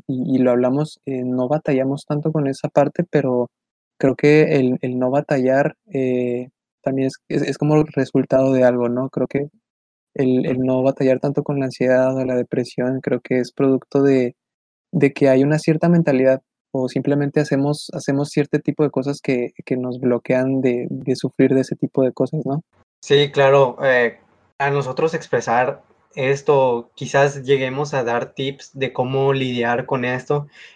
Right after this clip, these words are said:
Speaker 2: y no quiere decir que nosotros seamos unos expertos, ni psicólogos, ni nada, o sea, realmente nosotros, sobre estos temas, eh, nosotros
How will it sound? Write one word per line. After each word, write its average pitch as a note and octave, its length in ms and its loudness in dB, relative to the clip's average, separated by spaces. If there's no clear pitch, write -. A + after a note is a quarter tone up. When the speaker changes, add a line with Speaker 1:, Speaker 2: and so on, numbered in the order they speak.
Speaker 2:
y C3 220 -2
no B2+ 200 0
quiere D3+ 200 6
decir B2+ 260 4
que D3 80 0
nosotros C3 440 -2
seamos C3 500 0
unos C3+ 260 0
expertos, B2+ 540 0
ni B2+ 160 -4
psicólogos, C3+ 800 2
ni A#2+ 80 -6
nada, A#2+ 260 2
o C3 60 -2
sea, C3 120 0
realmente A#2+ 440 0
nosotros, B2+ 520 -2
sobre B2+ 320 8
estos E3 240 2
temas, F#3 540 2
eh, C3+ 440 -2
nosotros C#3+ 640 -4